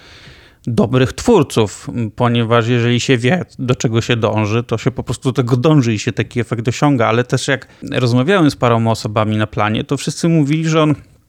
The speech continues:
on nie narzuca też nikomu, co ma kto w danym momencie zrobić i, e, jak ma coś zagrać. On chce, żeby ludzie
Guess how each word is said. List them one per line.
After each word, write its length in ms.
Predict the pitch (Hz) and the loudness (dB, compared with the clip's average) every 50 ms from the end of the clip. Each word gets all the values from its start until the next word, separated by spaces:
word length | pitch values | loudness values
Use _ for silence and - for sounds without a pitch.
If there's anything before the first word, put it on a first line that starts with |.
| _ _ _ _ _ _ _ _ - - - | _ _ _ _ _ _ _ _ -20 -10 -2
on 140 | - 151 147 | 0 4 4
nie 100 | 147 151 | 6 6
narzuca 400 | 147 147 147 135 180 - 170 139 | 4 4 4 2 2 0 0 0
też 140 | - 123 - | 0 0 -2
nikomu, 400 | 127 113 - - 120 117 113 110 - _ | -2 -2 0 -2 0 0 -2 -4 -6 _
co 160 | - - 127 | -2 0 2
ma 140 | 123 117 113 | 2 2 0
kto 160 | - - - | -2 -4 -6
w 100 | 113 - | -6 -2
danym 420 | 113 120 120 113 117 117 113 113 113 | 0 2 2 4 4 2 2 2 2
momencie 380 | 117 113 117 117 107 - 117 | 2 2 2 0 0 0 -2
zrobić 500 | 107 113 117 117 110 107 113 110 - - - | 0 2 2 2 2 0 -4 -6 -6 -8 -4
i, 300 | - 120 117 113 - 120 - - - - - - - - - - - _ _ - - | -2 0 2 2 2 0 -4 -12 -20 -20 -20 -20 -20 -20 -20 -20 -20 _ _ -8 -6
e, 220 | 113 110 110 110 | -2 0 0 2
jak 200 | 113 127 127 - | 2 2 2 2
ma 100 | 135 113 | 0 0
coś 160 | - 135 123 | 2 0 0
zagrać. 520 | 113 113 135 170 160 117 113 107 101 - - | 0 2 0 0 0 0 -2 -4 -4 -6 -6
On 160 | 120 117 110 | -4 -4 -4
chce, 340 | 104 - - - 123 113 113 | -4 -6 -4 0 0 2 2
żeby 280 | 107 113 110 107 120 117 | 2 0 0 0 0 0
ludzie 420 | 110 117 113 110 120 117 117 107 | 0 0 0 2 2 2 2 0